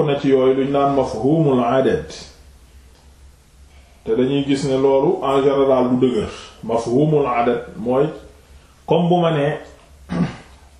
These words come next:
daje naan ñaari nit bi ma jógee ci métro bi di ñëw. Ñaari nit laa dajeel. Loolu tekkiwul ne mooy ne nit ki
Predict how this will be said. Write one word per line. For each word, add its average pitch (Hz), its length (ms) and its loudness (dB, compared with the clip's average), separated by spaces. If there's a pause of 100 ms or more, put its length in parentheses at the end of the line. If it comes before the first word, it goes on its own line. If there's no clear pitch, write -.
(680)
daje 185 320 2
naan 175 300 0
ñaari 220 380 2
nit 175 160 0 (180)
bi 139 80 0
ma 208 160 4
jógee 214 320 2
ci 196 80 0
métro 185 400 2
bi 165 80 2
di 165 140 4
ñëw. 127 180 2 (2000)
Ñaari 208 340 2
nit 190 160 2
laa 139 220 0
dajeel. 123 300 -2 (1120)
Loolu 214 400 2
tekkiwul 240 540 0
ne 151 100 -2 (1900)
mooy 180 340 2
ne 220 100 4
nit 240 220 0
ki 339 320 0